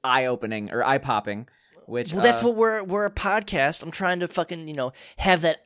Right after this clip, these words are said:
Speaker 2: eye-opening, like, "Holy moly, fucking shit, that really happened" type thing. You know, gotta get them clicks, gotta get them dollars.
Speaker 1: All right, but anyway, we have a lot of Bobby
Speaker 2: <laughs>
Speaker 1: Kotick news.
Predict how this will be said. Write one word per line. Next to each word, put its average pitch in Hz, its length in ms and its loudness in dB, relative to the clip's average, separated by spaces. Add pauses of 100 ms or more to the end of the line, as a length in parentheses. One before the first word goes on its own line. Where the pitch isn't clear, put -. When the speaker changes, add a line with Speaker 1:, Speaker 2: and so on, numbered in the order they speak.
Speaker 2:
eye-opening, 156 720 2
like, 131 160 -2
"Holy 190 420 -4
moly, 170 400 2
fucking 143 320 -8
shit, - 360 -4
that 135 200 2
really 143 220 0
happened" 139 420 0
type 190 240 -2
thing. 190 240 -4
You 180 80 -12
know, 107 160 -8 (240)
gotta 170 140 -2
get 165 120 -8
them 135 140 -10
clicks, - 500 -14
gotta 127 140 -12
get 139 120 -16
them 135 140 -14
dollars. 123 680 -8
Speaker 1:
All 156 80 8
right, 127 140 4
but 156 160 6
anyway, 170 500 6
we 151 300 2
have 165 180 6
a 151 60 2
lot 156 240 6
of 151 60 -2
Bobby 139 240 4
Speaker 2:
<laughs> - 20 -6
Speaker 1:
Kotick 120 400 -2
news. 131 280 -6